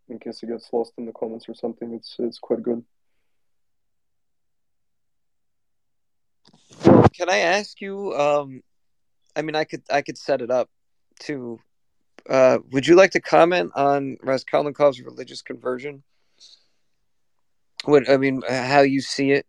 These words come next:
Speaker 2: and what you, what you think of it? I, I know that's a broad question, but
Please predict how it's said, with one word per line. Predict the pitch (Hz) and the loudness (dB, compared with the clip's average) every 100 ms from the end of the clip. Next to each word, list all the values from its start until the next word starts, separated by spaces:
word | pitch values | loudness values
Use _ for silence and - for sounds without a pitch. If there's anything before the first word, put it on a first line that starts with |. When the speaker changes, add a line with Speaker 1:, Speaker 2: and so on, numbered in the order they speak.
| _ _ | _ _
Speaker 2:
and | - 110 120 | -16 -8 -6
what | 90 | -4
you, | 123 | -4
what | 135 139 | -2 -2
you | |
think | 123 139 135 | 0 2 2
of | 127 | 2
it? | 139 - _ _ _ _ _ _ _ _ _ _ _ _ _ _ _ _ _ _ _ - | 2 0 _ _ _ _ _ _ _ _ _ _ _ _ _ _ _ _ _ _ _ 2
I, | 135 143 | 6 8
I | 160 | 8
know | 180 | 8
that's | 165 | 6
a | 147 | 0
broad | 143 139 127 | -2 -2 -2
question, | - 139 - 117 110 | -6 -6 -8 -14 -12
but | 107 | -12